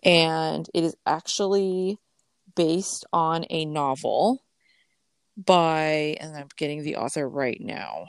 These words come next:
Um, it stars Nicole Kidman, and she executive produces it, and Hugh Grant. And it's written by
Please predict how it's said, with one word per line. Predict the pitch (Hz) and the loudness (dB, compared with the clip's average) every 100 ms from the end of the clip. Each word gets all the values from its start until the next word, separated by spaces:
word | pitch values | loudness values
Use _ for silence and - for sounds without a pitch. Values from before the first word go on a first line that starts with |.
| - _ _ _ _ _ _ - - - _ | -20 _ _ _ _ _ _ -20 -20 -20 _
Um, | 170 160 151 156 - | 6 6 6 2 -2
it | 175 | 0
stars | - - - 175 165 170 180 185 - - | 0 -2 0 0 0 0 -2 -4 -10 -10
Nicole | 165 - 160 170 | -10 -6 -4 -4
Kidman, | - 170 147 160 | -4 -6 -4 -8
and | 165 | -8
she | - 170 | -6 -8
executive | 180 151 151 170 | -6 -6 -4 -6
produces | - 180 170 160 156 147 | -8 -10 -10 -6 -6 -2
it, | 165 165 - - - _ _ | 0 -2 -4 -20 -20 _ _
and | 175 165 156 160 | 0 2 0 -6
Hugh | - - 175 | -10 -6 -6
Grant. | 190 165 143 214 - - - _ _ _ _ _ _ _ _ _ _ _ _ _ _ - | -4 -4 -4 -6 -8 -10 -14 _ _ _ _ _ _ _ _ _ _ _ _ _ _ 0
And | 185 175 175 170 165 165 165 - | 2 2 0 -4 -6 -10 -12 -8
it's | 180 160 - - - - | -4 -4 -6 -14 -16 -8
written | 170 175 180 175 | -4 -4 -4 -6
by | 165 160 147 156 156 143 156 | -2 0 0 0 0 0 -2